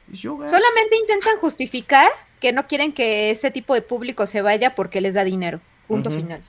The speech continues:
Speaker 1: exactamente. Bueno, entonces, este, eh,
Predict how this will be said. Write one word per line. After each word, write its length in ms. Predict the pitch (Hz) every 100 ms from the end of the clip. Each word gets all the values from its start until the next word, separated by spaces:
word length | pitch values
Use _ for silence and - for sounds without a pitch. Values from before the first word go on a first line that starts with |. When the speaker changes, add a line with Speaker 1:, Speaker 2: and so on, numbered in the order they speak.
| _
Speaker 1:
exactamente. 720 | 120 110 120 117 123 139 139 - _ _ - - _ -
Bueno, 200 | 151 151
entonces, 500 | 143 170 165 175 160
este, 380 | 127 - - 120
eh, 1600 | 117 117 113 110 110 107 107 107 104 104 101 - - 55 71